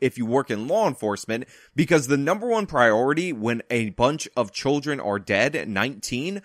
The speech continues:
shouldn't be for you to exalt the police department and talk about what a great job that they did and provide examples of the good job that they did that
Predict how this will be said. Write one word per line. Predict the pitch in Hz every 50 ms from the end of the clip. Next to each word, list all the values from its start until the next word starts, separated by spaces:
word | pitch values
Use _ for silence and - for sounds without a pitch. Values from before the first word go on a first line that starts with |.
| - - - _ _
shouldn't | - - - 190 233 233 214 175 151 113
be | 139 147 175 170 139 123 117
for | 107 - - 127 120
you | 107 98 110 117 135 160 147
to | - - - 131 120
exalt | - - 113 92 95 90 - 120 123 147 160 156 120 104
the | 123
police | - - 117 107 113 147 208 - -
department | - 113 - 113 113 101 - 117 110 107
and | 98 -
talk | - 143 147 139
about | 135 123 117 107 101
what | 107 117 117
a | 113
great | 92 95 101 98 92 -
job | - 175 190 202 - 131
that | 127 107
they | - 104 101
did | 98 107 110 110 123 - - - - - _ -
and | 139 147 160 139
provide | - 131 127 104 120 123 127 120 107 110 -
examples | 123 120 110 - - 127 139 185 214 - 165 131 120 -
of | - 131 117 95
the | 117
good | 104 117 117 95
job | 92 110 104 107
that | 98 110 90
they | 107 107
did | 95 113 110
that | 92 104 98